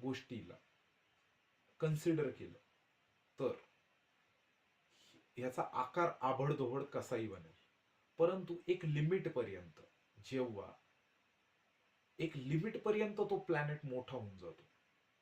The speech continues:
तेव्हा त्यात जर अजून त्याच्यात मोठा खडक त्याच्यावर आला तर तो, जसं आपल्या इथं, अ, खडकं पडतात,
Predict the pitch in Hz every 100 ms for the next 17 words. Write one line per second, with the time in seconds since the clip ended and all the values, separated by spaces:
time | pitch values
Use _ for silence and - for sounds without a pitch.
0 | _ _ _ _ _ _ - 160 135 117
1 | 110 - _ _ _ 151 139 135 147 -
2 | - 123 - 135 135 165 - _ - 139
3 | 135 160 123 117 117 139 - 120 131 -
4 | 120 120 110 95 85 - _ _ _ _
5 | _ _ 151 151 151 151 147 143 110 127
6 | 127 123 120 131 131 - 123 - _ _
7 | _ _ _ _ _ _ _ _ _ _
8 | _ _ _ _ _ _ _ _ _ _
9 | _ _ _ _ 113 107 104 - 135 -
10 | 165 - 131 117 - - -